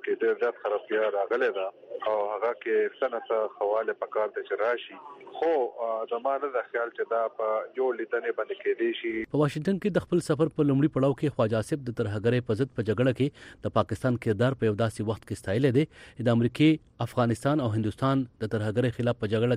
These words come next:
Speaker 2: کې د اسلام آباد په کردار شکونه سیوا شوي دي. د جنوبي ایشیا لپاره د خپلې نوې تګلارې د اعلان په وخت د امریکا صدر ډونالډ ټرمپ په پاکستان غږ کړی و چې پاکستان دې په خپله خاوره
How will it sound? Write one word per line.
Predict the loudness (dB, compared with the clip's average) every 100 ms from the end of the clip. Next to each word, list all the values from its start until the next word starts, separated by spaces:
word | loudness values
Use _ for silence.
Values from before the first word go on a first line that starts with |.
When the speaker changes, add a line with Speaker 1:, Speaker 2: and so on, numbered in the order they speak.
| 0
Speaker 2:
کې | -4 -4 -18 -10
د | -6
اسلام | -2 2
آباد | 2 2 -4
په | -2
کردار | 0 0 -4
شکونه | -6 -6 -4
سیوا | -2 -2 -2
شوي | -4 -4
دي. | -8 _ _ _ -8
د | 0
جنوبي | 2 2 2
ایشیا | 2 4
لپاره | 4 4 2 0
د | -2
خپلې | 0 2
نوې | 2 0
تګلارې | 0 2 2 2 -2 -10 -4
د | -2
اعلان | 2 2 2
په | 0
وخت | 0 0
د | 0
امریکا | -2 0 0 0
صدر | 0 0 0
ډونالډ | -2 -2 -2
ټرمپ | -4 -4 -12 -20 -14 -6
په | -2
پاکستان | -2 0 -2 0
غږ | -2 2
کړی | 4 4
و | 2 0 -18 -10
چې | -2
پاکستان | 0 0 -2 0 0
دې | -2
په | -4
خپله | -2 -2 2
خاوره | 2 2